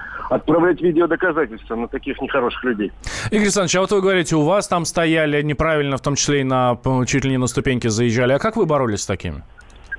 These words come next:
Speaker 1: <laughs> Очень просто. Э, заплатили фирме, которая поставила столбики.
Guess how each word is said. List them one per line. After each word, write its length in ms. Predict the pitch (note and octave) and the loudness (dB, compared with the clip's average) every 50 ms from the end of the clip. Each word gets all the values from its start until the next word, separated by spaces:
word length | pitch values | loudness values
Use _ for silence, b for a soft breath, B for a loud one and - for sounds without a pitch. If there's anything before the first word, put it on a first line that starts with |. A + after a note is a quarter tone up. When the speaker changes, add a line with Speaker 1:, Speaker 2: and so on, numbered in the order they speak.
| - - - - - - - B B B B - | -14 -14 -20 -20 -18 -18 -18 B B B B -2
Speaker 1:
<laughs> 380 | D#3 C#3 F3 F3+ D#3 - - | 0 2 2 2 0 0 0
Очень 400 | G3 F3+ D3 - F#3+ - D3+ C#3 | 0 0 0 0 0 -2 -2 -2
просто. 420 | - C#3+ C#3 A#2+ - - - G#2+ - B B B B B B B B | 0 2 2 2 0 0 -6 -6 -6 B B B B B B B B
Э, 300 | - A#2+ B2 C3 C3 B2+ A#2+ | -4 0 2 2 4 4 2
заплатили 500 | A#2+ A#2+ - E3 D#3 - - F#3+ F3 D#3+ | 2 2 2 0 0 2 0 0 0 0
фирме, 380 | C3+ - G3 G3+ F#3 F3 D#3+ C#3 | 0 0 0 0 2 2 0 0
которая 340 | - C3 - - C#3+ C#3+ B2+ | -2 -4 -2 0 -2 0 0
поставила 480 | - C#3 - - D#3+ D3+ C#3+ C3+ C3 | -2 -4 -2 0 0 2 2 2 0
столбики. 500 | - - - B2+ A2+ G2+ G#2 - - - | -2 -2 -2 -2 -2 -2 -4 -10 -10 -16